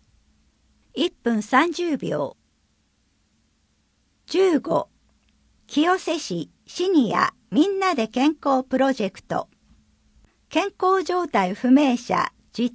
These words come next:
態把握事業。一分。十六、プレイバック清瀬。二千二十五年は、清瀬市市政施行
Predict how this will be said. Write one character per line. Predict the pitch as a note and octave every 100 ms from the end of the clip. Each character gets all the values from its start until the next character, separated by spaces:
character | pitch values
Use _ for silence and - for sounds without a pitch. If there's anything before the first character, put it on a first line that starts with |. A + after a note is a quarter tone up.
| _
態 | D4 E4 D#4
把 | B3 D4 F#4
握 | E4+
事 | D4+ D4
業。 | B3+ F#3 C3+ - _ _ _ _ _ _ _ _ _ _ -
一 | D#4+ - -
分。 | F#3+ - - _ _ _ _ _ _ _ _ _ _ _ _ _ _ _ _ _ _ _ _
十 | - E4 F4+ D#4
六、 | D4 - G3+ - _ _ _ _
プ | -
レ | E4 G4 G4
イ |
バ | F4+ F4+
ッ | -
ク | F#3+
清 | - E4 D4
瀬。 | G3 F3 D3 - _ _ _ _ _ _ _ -
二 | B3+
千 | C4 G4 F#4 C#4
二 | F4
十 | D4 A#3 G3
五 | F#3
年 | A3+ A#3+ A3 F#3
は、 | F#3 - _ _ _ _
清 | - D4 F#4
瀬 | F4 E4
市 | D4 F3+ E3 - _
市 | - -
政 | A3+ D#4+ F#4 F4
施 | - E4
行 | - A#3+ F3